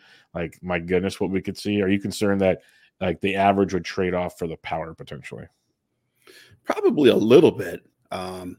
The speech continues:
Speaker 2: you know, if he's gonna hit twenty-five to thirty home runs, he's gonna have to put the ball in the air a little bit more. So you're
Speaker 1: Yeah.
Speaker 2: probably gonna see the batting average come down a little bit.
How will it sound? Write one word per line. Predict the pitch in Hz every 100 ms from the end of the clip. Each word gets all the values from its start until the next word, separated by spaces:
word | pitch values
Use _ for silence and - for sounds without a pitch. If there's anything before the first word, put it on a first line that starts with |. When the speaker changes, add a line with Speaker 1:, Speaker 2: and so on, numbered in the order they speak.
| -
Speaker 2:
you | 147
know, | 107
if | 107
he's | 123
gonna | 131 120
hit | 110 117 - -
twenty-five | - 123 113 - 113 113 113 107 107 104 _ _ _
to | 110
thirty | - 113 104
home | 101 101
runs, | 110 107
he's | 98 98
gonna | 107
have | 101
to | -
put | 117
the | 104
ball | 95 104
in | 107
the | 90
air | 87 107
a |
little | 104 87
bit | -
more. | 92 85 87
So | - 92 90
you're | 90
Speaker 1:
Yeah. | -
Speaker 2:
probably | 110 101
gonna | 92
see | -
the | 98
batting | 92 95 90 90
average | 92 87
come | - 95
down | 92 92
a | 85
little | 104 98
bit. | 101 87